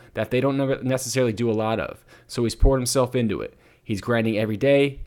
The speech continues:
makes some mistakes, tries to learn from them." The Raiders head coach didn't have much to say about Nick Mullens, the third horse in the backup quarterback race, but Mullens has plenty of experience, so it sounds like the Q B two spot is wide open as of right now.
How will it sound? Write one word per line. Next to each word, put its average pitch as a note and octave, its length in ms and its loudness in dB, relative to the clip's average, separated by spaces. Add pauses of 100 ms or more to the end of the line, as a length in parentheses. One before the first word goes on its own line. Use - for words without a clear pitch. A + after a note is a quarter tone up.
(160)
makes A2 220 -2
some G#2 100 -4
mistakes, C3 500 -2 (140)
tries G2+ 240 -4
to F#2 80 -10
learn E2+ 160 -6
from D2+ 160 -14
them." - 220 -16 (800)
The A#2 80 -6
Raiders D#3 280 2
head D#3 160 0
coach C3+ 240 0
didn't B2 200 0
have G#2 160 0
much C#3+ 320 0
to C3 60 -6
say B2 240 2
about G#2 220 -2
Nick G2+ 220 -4
Mullens, A#2+ 400 -2 (240)
the - 80 -8
third C3+ 300 2
horse B2 240 4
in A2 80 -6
the G#2+ 40 -4
backup A2+ 380 -2
quarterback C3+ 460 0
race, C#3 320 0 (320)
but A2 120 -6
Mullens C#3+ 300 0
has A2 120 -4
plenty F#3 360 0
of E3+ 80 2
experience, F3 480 -2
so A#2 120 0
it - 60 -2
sounds C3 300 -2
like A2+ 100 -2
the F#2+ 80 -10
Q C#3 240 0
B B2+ 100 2
two C#3 220 2
spot C3 320 0
is F#2+ 160 -4
wide A2+ 320 0
open A#2 300 2
as F#2+ 160 -6
of F#2+ 120 -6
right F#2+ 200 -4
now. F2+ 260 -8